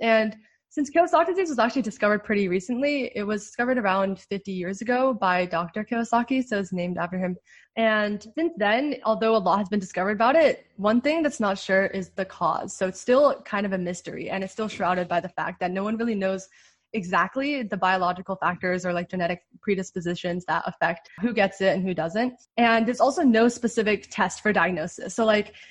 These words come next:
uh, if you were to be diagnosed with other diseases, you could take, there's, like, multiple different set, set of diagnosis steps. But for Kawasaki disease, it's mainly relying on cl-,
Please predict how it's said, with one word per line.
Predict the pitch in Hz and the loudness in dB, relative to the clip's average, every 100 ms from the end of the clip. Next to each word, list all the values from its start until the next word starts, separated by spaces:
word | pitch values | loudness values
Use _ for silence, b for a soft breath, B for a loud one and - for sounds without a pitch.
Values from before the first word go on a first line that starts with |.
| B 202 | B 2
uh, | 190 | 2
if | 214 | 2
you | 247 | 4
were | 247 | 4
to | |
be | 233 | 4
diagnosed | 214 202 208 202 | 2 4 2 0
with | 190 | 0
other | 190 | -2
diseases, | 175 208 214 240 226 202 | -2 -2 2 2 2 -2
you | |
could | 202 180 | -4 -4
take, | 190 185 180 _ | -4 -4 -4 _
there's, | 233 226 | 2 4
like, | 214 | 4
multiple | 220 214 208 | 4 2 -2
different | 214 208 190 - _ _ _ | -2 -2 -4 -8 _ _ _
set, | _ 202 202 - | _ 0 0 -6
set | - - 180 - | -10 -4 -2 -2
of | 185 165 | -8 -2
diagnosis | 185 180 180 180 | 0 0 -4 -8
steps. | - 208 240 - - | -6 0 0 0 -2
But | 226 196 | 0 0
for | 240 | 0
Kawasaki | - 226 - 190 | -2 0 2 0
disease, | 202 214 214 | 0 -2 -2
it's | 202 | -2
mainly | 202 202 | -2 -2
relying | 190 180 175 180 | 0 2 2 0
on | 170 175 | -4 -6
cl-, | - | -12